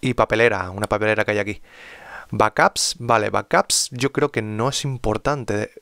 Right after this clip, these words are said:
guardarlo. Aquí tenemos el, el backups de, de nuestra, de nuestra conversación de WhatsApp encriptada, evidentemente, para que nadie pueda verlas. Pero por si acaso, solo por si acaso, vamos a copiar estas tres,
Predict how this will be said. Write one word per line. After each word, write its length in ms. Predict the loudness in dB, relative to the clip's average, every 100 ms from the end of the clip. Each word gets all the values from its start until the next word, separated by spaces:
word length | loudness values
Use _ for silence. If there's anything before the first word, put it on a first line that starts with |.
| _
guardarlo. 680 | -2 0 2 4 2 0 -4 -8
Aquí 220 | -6 -4
tenemos 340 | -2 -2 -2
el, 320 | -2 0 0 -2
el 200 | -2 -2
backups 560 | -2 2 0 0 -4
de, 420 | -2 0 0 -4 -8 -16 -20 -16 -6
de 160 | -4
nuestra, 600 | -2 -2 -2 -2 -2 -4 -8 -14 -6
de 100 | -4
nuestra 220 | -2 -2
conversación 420 | -4 -4 -4 -2
de 60 | 2
WhatsApp 400 | 2 2 -2 -4
encriptada, 600 | -4 -2 -2 2 4 4
evidentemente, 460 | 0 -2 -4 -4
para 80 | -2
que 80 | -2
nadie 220 | -2 -4
pueda 420 | 0 2 4 2 0
verlas. 480 | 0 0 -2 -6 -10 -20 -14 0
Pero 200 | 2 4
por 140 | 2
si 140 | 2 2
acaso, 480 | 4 2 0 -4 _ -4
solo 260 | 2 4 4
por 180 | 2
si 120 | 2 0
acaso, 440 | 0 0 -2 -6 _ _ -20 -20 -20 _ _ _ _ -14 -10
vamos 300 | -4 0 0
a 20 |
copiar 380 | 0 0 2 2
estas 340 | 0 -6 -6 -4
tres, 520 | -4 -2 -4 -6 -12